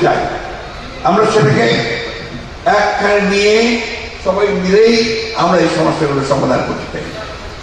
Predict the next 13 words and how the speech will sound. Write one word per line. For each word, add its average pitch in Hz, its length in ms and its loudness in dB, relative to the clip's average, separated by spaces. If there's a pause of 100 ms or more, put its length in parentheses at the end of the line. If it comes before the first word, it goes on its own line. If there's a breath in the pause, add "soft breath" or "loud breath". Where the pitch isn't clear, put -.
সবাই 214 320 4
মিলে 226 240 4
একসাথে 208 400 0
হয়ে 214 160 6 (160)
যদি 202 120 4 (100)
আমরা 190 180 4 (920)
সেই 185 220 4
দানবকে, 208 500 4 (120)
ফ্যাসিস্টকে 202 460 2 (120)
সরাতে 180 400 2
পেরেছি, 151 340 2 (840)
তাহলে 185 240 4
আমরা 208 160 2